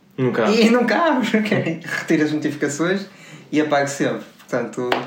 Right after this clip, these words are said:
Speaker 1: Yeah, de dizer que eu, mesmo assim, eu mandei-lhe a thread de, desta, deste tema e mesmo assim ele não
Speaker 2: E eu pedi assim, "Olha, manda-me,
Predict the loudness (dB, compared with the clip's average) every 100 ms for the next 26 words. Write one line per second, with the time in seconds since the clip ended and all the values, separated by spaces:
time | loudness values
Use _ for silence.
0 | -10 -18 -18 -8 0 2 2 2 2 2
1 | 2 2 4 4 4 2 2 2 0 0
2 | 2 4 4 2 2 0 2 2 2 0
3 | 0 -2 -2 -2 0 -2 0 -2 -4 0
4 | 0 0 -2 0 2 2 0 2 4 4
5 | 4 2 2 2 2 2 2 2 2 4
6 | 4